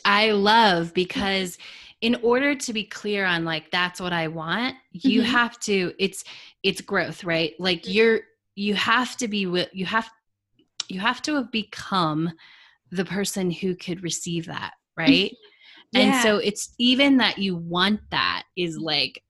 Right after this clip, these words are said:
Speaker 1: "Oh man, you have become this person who is so certain and knows what they want." And, uh, that's amazing. Like,
Speaker 2: Yeah, yeah, you
Speaker 1: <laughs>
Speaker 2: said it, certainty, the certainty of it.
Speaker 1: Yes.
Speaker 2: I'm certain that I want this to be fun and easy and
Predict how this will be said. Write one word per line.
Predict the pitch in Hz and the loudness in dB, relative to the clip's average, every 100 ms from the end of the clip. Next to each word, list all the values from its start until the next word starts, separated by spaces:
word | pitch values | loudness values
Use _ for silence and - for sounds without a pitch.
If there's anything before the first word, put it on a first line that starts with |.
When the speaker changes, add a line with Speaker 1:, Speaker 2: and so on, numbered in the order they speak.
| - | 0
Speaker 1:
"Oh | 185 180 170 | 2 2 2
man, | 180 165 139 143 | 2 0 0 -4
you | 175 190 208 | -4 -2 -2
have | 185 - | -2 -4
become | 175 - - 170 165 160 | -8 -8 -4 0 0 0
this | 165 160 | -4 -6
person | - 160 - 160 | -6 -6 -4 -6
who | 165 | -6
is | 156 156 | -6 -8
so | - 156 | -8 -8
certain | - 190 - 156 143 | -4 -4 -4 -4 -6
and | 160 165 160 165 | -6 -6 -4 -4
knows | 175 175 | -4 -6
what | 165 | -8
they | 151 143 | -10 -12
want." | 117 98 - 170 | -10 -12 -12 -12
And, | 165 160 160 - - - - - | -10 -8 -10 -14 -20 -20 -20 -2
uh, | 180 147 160 | -2 -2 -4
that's | 165 - | -8 -6
amazing. | - 85 165 - | -10 -10 -14 -16
Like, | 170 | -4
Speaker 2:
Yeah, | 269 330 415 392 294 208 | 4 6 8 6 4 2
yeah, | 277 233 | 2 2
you | 233 254 | 2 -2
Speaker 1:
<laughs> | |
Speaker 2:
said | 196 226 | -4 -8
it, | - | -12
certainty, | - - 226 196 | -10 -10 -12 -14
the | 202 | -16
certainty | - 330 311 - 208 | -6 -4 -4 -6 -10
of | 190 | -10
it. | 156 208 | -8 -2
Speaker 1:
Yes. | 196 160 - - - | 0 -2 -8 -12 -8
Speaker 2:
I'm | 294 330 | -8 -8
certain | - - 277 - 330 302 | -12 -10 -8 -8 -10 -10
that | - 208 | -12 -10
I | 240 | -8
want | 262 277 | -10 -14
this | 285 - | -16 -18
to | |
be | 202 - _ | -20 -20 _
fun | 226 277 370 - | -2 -2 -6 -12
and | 208 - | -14 -12
easy | 226 254 269 320 - | -10 -10 -10 -10 -12
and | 208 | -14